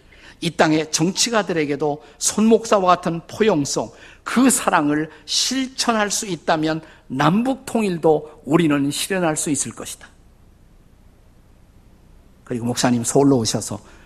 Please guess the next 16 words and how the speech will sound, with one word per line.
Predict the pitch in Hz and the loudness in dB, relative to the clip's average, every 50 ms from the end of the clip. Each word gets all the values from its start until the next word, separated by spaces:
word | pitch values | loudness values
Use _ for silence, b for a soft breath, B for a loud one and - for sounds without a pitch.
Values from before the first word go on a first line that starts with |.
| B B | B B
학교 | - - - - 190 175 | -10 -10 -2 0 0 0
좀 | - - 147 147 | 0 -2 -4 -4
담당해달라고." | - 131 123 123 120 - 113 110 107 - - - - - - - - - - - - - - - - - - - - - - - - - - - - - - - - - - - | -4 -4 -4 -4 -6 -8 -8 -10 -12 -14 -18 -20 -20 -20 -20 -20 -20 -20 -20 -20 -20 -20 -20 -20 -20 -20 -20 -20 -20 -20 -20 -20 -20 -20 -20 -20 -20 -20 -20 -20 -20 -20 -20 -18
근데 | - - 101 101 | -14 -12 -8 -6
손 | - - 143 | -2 2 2
목사님은 | 135 127 123 - 131 123 117 117 123 123 | 2 2 2 0 0 2 2 2 2 0
이런 | 117 123 131 170 180 180 170 | 0 2 4 4 4 4 2
지하에 | - 175 151 139 139 139 135 135 - b b b b b b b b b b b - | 2 0 0 2 0 0 -2 -4 -6 b b b b b b b b b b b -4
백범 | - 139 131 - - 139 131 135 131 | -2 -2 -2 0 -2 -4 -4 -4 -8
김구 | - - 143 151 160 175 | -8 -6 -6 -6 -4 -6
선생의 | - 170 147 135 143 131 131 131 123 | -6 -6 -6 -4 -4 -6 -6 -6 -6
요청을 | 131 139 139 - - 135 117 117 113 117 120 | -8 -8 -10 -8 -8 -8 -8 -8 -10 -10 -12
사양하면서 | - - - 151 135 123 117 113 110 110 107 107 101 - 113 | -12 -10 -10 -8 -8 -8 -10 -10 -10 -10 -12 -12 -12 -12 -12
이렇게 | 104 123 147 139 - - | -10 -10 -10 -10 -8 -8
말씀하십니다. | 135 123 113 107 - - 110 104 - - - - 98 101 - _ b b b b b b b b b b | -8 -8 -8 -10 -12 -14 -14 -16 -18 -20 -20 -20 -20 -20 -20 _ b b b b b b b b b b
"아닙니다. | - 110 113 107 104 101 95 95 - 113 113 - | -8 -6 -4 -4 -4 -4 -6 -8 -12 -16 -20 -20